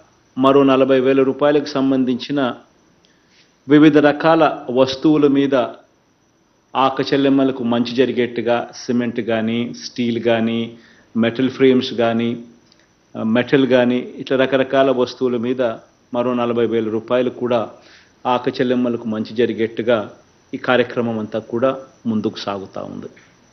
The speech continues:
ఒకవైపున రెండు లక్షల డెబ్బై వేల రూపాయలకు సంబంధించిన ఇళ్ల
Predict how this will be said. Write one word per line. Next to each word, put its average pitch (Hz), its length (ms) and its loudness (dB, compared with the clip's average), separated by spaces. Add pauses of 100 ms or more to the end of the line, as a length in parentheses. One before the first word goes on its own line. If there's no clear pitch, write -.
(1080)
ఒకవైపున 151 480 6 (120)
రెండు 156 220 6
లక్షల 151 220 4 (120)
డెబ్బై 139 260 6
వేల 143 220 6
రూపాయలకు 147 460 2
సంబంధించిన 143 580 -2 (800)
ఇళ్ల 120 260 0